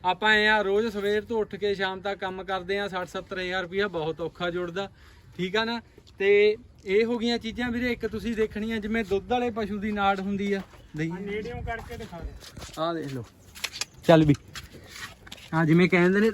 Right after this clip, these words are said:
Speaker 1: ਆਹ ਦੇਖੋ ਵੀਰੇ, ਆਹ ਨਾੜ ਤੁਸੀਂ ਜ਼ਰੂਰ ਚੈੱਕ ਕਰਨੀ ਆ।
Speaker 2: ਹਾਂ,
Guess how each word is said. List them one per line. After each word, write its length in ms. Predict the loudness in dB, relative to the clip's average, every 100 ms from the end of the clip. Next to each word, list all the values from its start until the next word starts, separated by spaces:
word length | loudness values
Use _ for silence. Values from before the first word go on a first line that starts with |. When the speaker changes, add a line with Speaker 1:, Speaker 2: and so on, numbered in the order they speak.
| 4
Speaker 1:
ਆਹ 180 | 6 6
ਦੇਖੋ 260 | 4 0
ਵੀਰੇ, 200 | 2 4
ਆਹ 240 | 6 6 4
ਨਾੜ 300 | 4 4 2
ਤੁਸੀਂ 280 | -2 -6 -4
ਜ਼ਰੂਰ 300 | -4 -2 -2
ਚੈੱਕ 160 | -2 0
ਕਰਨੀ 360 | 0 2 0 0
ਆ। 40 |
Speaker 2:
ਹਾਂ, 120 | -4